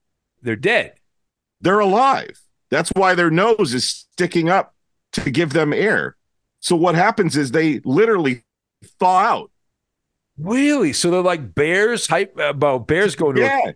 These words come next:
Speaker 1: cave, but they're, wow.
Speaker 2: Yeah, and instead of hibernation, it's called brumation.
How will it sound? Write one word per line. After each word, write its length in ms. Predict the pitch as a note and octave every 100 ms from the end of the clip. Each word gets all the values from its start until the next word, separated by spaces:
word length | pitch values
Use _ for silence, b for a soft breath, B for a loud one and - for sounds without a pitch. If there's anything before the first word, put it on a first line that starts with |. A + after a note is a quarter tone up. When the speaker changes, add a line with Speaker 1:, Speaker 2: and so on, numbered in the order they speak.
| _
Speaker 1:
cave, 160 | F3 A2
but 140 | A2
they're, 220 | D3 B2+
wow. 640 | - D3+ G#3+ A#3+ F#3+ - - _ _ _ _
Speaker 2:
Yeah, 220 | E3 F#3+ C#3+
and 200 | D#3+ D3
instead 400 | C#3 C#3+ - D#3+
of 100 | C#3
hibernation, 680 | D#3+ G3+ F#3 C#3+ B2 - C3
it's 140 | A#2
called 400 | - D3+ C3+ F#2
brumation. 880 | - F3+ B3+ D3 E2+ D2+ C#2+ G1+ G1+